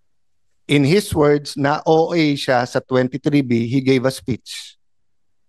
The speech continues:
Based on the speech, you said, "Saan galing ang twenty-three B?" Si Yusek Sadain at si Ma'am Soledad nagpa-interview. Ang sabi nila, it's, uh,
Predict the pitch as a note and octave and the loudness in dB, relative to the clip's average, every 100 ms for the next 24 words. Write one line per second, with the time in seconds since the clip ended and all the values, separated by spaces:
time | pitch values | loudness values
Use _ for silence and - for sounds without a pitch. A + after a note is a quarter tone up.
0 | _ _ _ - C3 E3+ G#3+ G3+ G3+ - | _ _ _ -2 2 2 2 0 -2 -4
1 | - G3+ G#3 - - - - _ - C3+ | -2 -2 -2 -10 -12 -18 -20 _ 0 2
2 | E3 - D#3+ E3 - C3 B2 B2 B2 C#3 | 2 2 0 0 -2 -2 2 2 2 0
3 | C3+ - C#3 - E3 F#3 G3+ C#3+ E3+ - | 0 0 0 -2 -4 -2 0 0 -2 -4
4 | _ _ _ _ _ _ - C3+ C3 B2+ | _ _ _ _ _ _ -2 0 2 2
5 | C3 C3+ D#3+ F3 E3+ - D3+ D3 D3+ D#3 | 0 0 0 0 0 0 0 0 2 2
6 | D#3 C3+ - C3 B2 C3+ C3+ B2+ C#3 C#3+ | 0 -2 -4 0 2 2 2 0 0 2
7 | B2+ B2 A#2+ A#2 - B2+ C3 B2+ D#3+ D3 | 0 0 -4 -6 -4 -2 -2 0 0 0
8 | A#2+ C3 E3 _ _ _ _ _ - C3+ | 0 0 -2 _ _ _ _ _ 0 2
9 | C3 C#3+ C#3 D3+ E3 D3+ C#3 - B2 - | 4 2 4 2 4 2 2 -2 -6 -4
10 | C3+ A#2+ A#2 A#2 A2+ A2 A2+ | 0 2 2 2 0 -2 -4